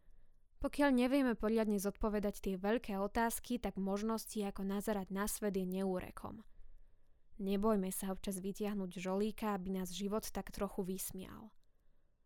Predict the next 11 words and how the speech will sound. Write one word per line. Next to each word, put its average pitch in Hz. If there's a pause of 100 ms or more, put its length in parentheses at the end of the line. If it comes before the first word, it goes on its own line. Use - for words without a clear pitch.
(300)
Počítajme 294
s 196
možnosťou, 254
že 214
možno 208
nás 208
tam 196
hore 202
nečaká 196
kráľovstvo 196
nebeské, 214